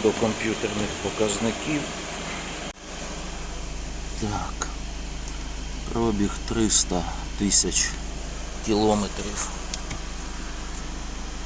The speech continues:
Так, прогрітий автомобіль. Бачимо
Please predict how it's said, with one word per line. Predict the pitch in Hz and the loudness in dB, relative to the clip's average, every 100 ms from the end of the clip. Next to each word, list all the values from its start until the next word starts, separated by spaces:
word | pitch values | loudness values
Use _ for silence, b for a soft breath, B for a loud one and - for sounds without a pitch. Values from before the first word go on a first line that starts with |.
| - - | -6 -4
Так, | 104 95 92 90 - B B B B - - 120 | -2 -2 -4 -4 -4 B B B B -6 -4 2
прогрітий | 113 104 113 107 - 101 | 2 2 2 0 2 2
автомобіль. | 92 - - 101 98 98 95 110 160 180 175 - - - - - - - - - - - - 85 | 2 0 0 2 2 2 0 2 4 4 2 -4 -6 -6 -6 -6 -6 -6 -6 -6 -6 -4 -2 0
Бачимо | 90 87 92 90 | 0 2 2 0